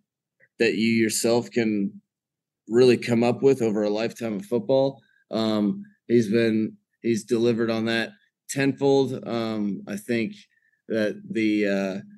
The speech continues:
it, it, it's been cool to offset, you know, um, you know, we have, we have quite diff-, different musical tastes. So, uh, um, you know, sometimes I incorporate some of his, uh,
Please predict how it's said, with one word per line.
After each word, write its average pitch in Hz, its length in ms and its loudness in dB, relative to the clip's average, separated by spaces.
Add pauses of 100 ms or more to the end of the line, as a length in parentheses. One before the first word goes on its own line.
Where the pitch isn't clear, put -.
(520)
it, 113 540 0
it, - 100 -12
it's 123 220 -2
been 113 220 -2
cool 135 380 4
to 120 160 -2
offset, 127 680 -2
you 120 180 -6
know, 117 320 -2
um, 101 520 -4 (480)
you 110 120 -2
know, 110 80 0
we 113 120 0
have, 107 160 0
we 101 160 -4
have 104 160 -4
quite 117 240 0
diff-, 107 240 -2 (280)
different 110 360 -2
musical 113 380 -2
tastes. 123 520 0 (360)
So, 104 400 2
uh, 95 260 2 (600)
um, 101 580 0 (460)
you 101 160 2
know, 104 120 2
sometimes 107 560 0
I 110 40 0
incorporate 107 640 2
some 107 180 -2
of 98 80 -2
his, 107 300 0
uh, 101 220 2